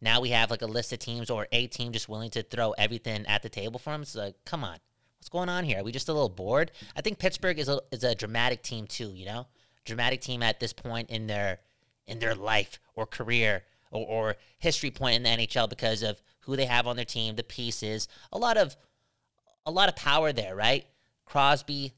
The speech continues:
Letang, Malkin. Let's touch on Letang again. He's been going through so much over the last couple of years. There's something else there. You know, they probably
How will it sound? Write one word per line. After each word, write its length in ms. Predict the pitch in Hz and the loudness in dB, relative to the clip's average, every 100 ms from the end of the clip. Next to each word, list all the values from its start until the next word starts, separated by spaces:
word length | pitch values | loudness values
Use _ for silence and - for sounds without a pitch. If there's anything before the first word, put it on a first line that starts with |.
| - | -10
Letang, 640 | 117 - 127 127 127 123 - _ - | -8 2 6 6 4 0 -6 _ 0
Malkin. 400 | 117 127 135 123 | 4 4 2 -4
Let's 160 | 113 | -4
touch 220 | - 160 156 | 0 0 0
on 100 | 127 | -4
Letang 340 | - 120 127 | -2 0 0
again. 380 | 101 110 117 113 _ | -2 0 0 -2 _
He's 140 | - | -8
been 140 | 156 175 | -6 0
going 160 | 180 | 0
through 100 | 175 | 0
so 220 | 156 170 165 | -2 -2 0
much 220 | 160 160 | 0 0
over 100 | 117 | 0
the 80 | 110 | 0
last 260 | 107 104 | 2 0
couple 240 | - 110 107 | 0 -2 -4
of 80 | |
years. 260 | 98 95 92 - - | -6 -4 -6 -8 -8
There's 240 | 165 165 - _ _ _ | -2 -2 -4 _ _ _
something 520 | - 190 185 190 175 | 0 0 2 -2 0
else 260 | 139 160 - | 2 2 2
there. 180 | 127 107 | -2 0
You 120 | 113 | 0
know, 120 | 139 | 0
they 100 | 156 | 0
probably 460 | - 156 151 170 | 2 2 2 -2